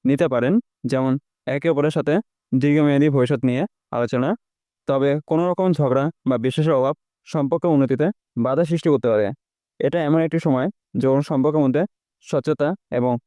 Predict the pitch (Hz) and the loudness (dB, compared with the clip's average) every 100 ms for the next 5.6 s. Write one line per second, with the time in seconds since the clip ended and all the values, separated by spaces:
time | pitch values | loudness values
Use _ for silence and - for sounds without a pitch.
0 | _ - 131 131 156 156 139 143 214 - | _ -8 -4 0 2 2 2 2 -2 -6
1 | _ - 139 156 170 156 165 175 139 135 | _ -2 0 2 2 0 0 0 0 -2
2 | 131 117 113 117 - _ _ - 143 127 | -2 -2 -4 -6 -10 _ _ -4 0 2
3 | 120 - _ _ _ - - 175 170 151 | 0 -4 _ _ _ -8 -2 0 0 0
4 | 202 220 143 120 107 - _ _ _ _ | 0 2 0 2 0 -2 _ _ _ _
5 | _ - 170 214 151 165 | _ -6 -2 0 0 -2